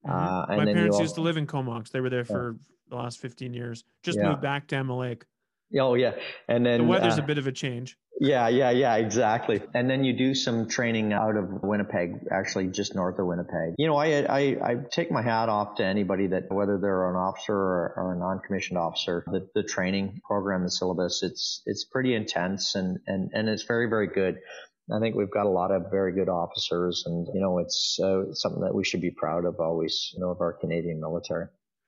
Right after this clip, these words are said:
Speaker 1: So, so why did, why did you and your wife ultimately decide that, that Moose Jaw was gonna be the, be the place to, to stay permanently?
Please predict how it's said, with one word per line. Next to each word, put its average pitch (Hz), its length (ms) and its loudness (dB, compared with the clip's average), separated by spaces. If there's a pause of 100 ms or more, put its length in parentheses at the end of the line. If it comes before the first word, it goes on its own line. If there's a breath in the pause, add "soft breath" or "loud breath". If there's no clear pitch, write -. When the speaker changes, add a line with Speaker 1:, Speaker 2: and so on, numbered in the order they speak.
(280)
Speaker 1:
So, 196 320 -6 (240)
so 190 160 -2
why 196 260 0
did, 277 220 -6
why 185 200 -2
did 196 180 -2
you 185 140 0
and 175 120 0
your 151 140 2
wife 151 260 0
ultimately 139 500 -2
decide 131 420 -6
that, 123 260 -4
that 127 100 -2
Moose 127 240 -4
Jaw 123 220 -2
was 120 140 -6
gonna 123 200 -6
be 120 140 -4
the, 113 400 -4 (240)
be 135 100 -4
the 120 80 -6
place 123 380 -4
to, 120 280 -2
to - 140 -12
stay 123 480 -4 (540)
permanently? 135 580 -4